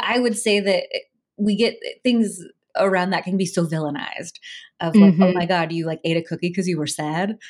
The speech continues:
Speaker 1: Like
Speaker 2: Control yourself.
Speaker 1: Control yourself. And, and I just don't think that that is,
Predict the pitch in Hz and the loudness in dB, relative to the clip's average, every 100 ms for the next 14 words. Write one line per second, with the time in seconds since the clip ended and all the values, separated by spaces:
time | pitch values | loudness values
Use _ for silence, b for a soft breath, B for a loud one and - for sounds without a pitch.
0 | B B _ _ - - - - _ _ | B B _ _ -6 -6 -6 -14 _ _
1 | _ _ _ _ _ _ - 202 208 208 | _ _ _ _ _ _ 4 6 8 8
2 | 226 185 175 151 - - - - 226 226 | 8 4 2 -2 -4 -16 -6 0 2 2
3 | 226 220 175 160 - 208 202 - - - | 2 2 -2 -4 -2 -2 -2 -8 -12 -8
4 | - 226 214 190 190 208 - 220 196 - | -2 0 2 0 -2 -6 -4 -2 -2 -4
5 | - 185 180 175 175 - 165 156 160 - | -6 -6 -6 -6 -6 -4 -4 -2 -4 -8
6 | _ _ _ _ _ _ 165 151 151 147 | _ _ _ _ _ _ -4 -2 -4 -6
7 | - - | -8 -10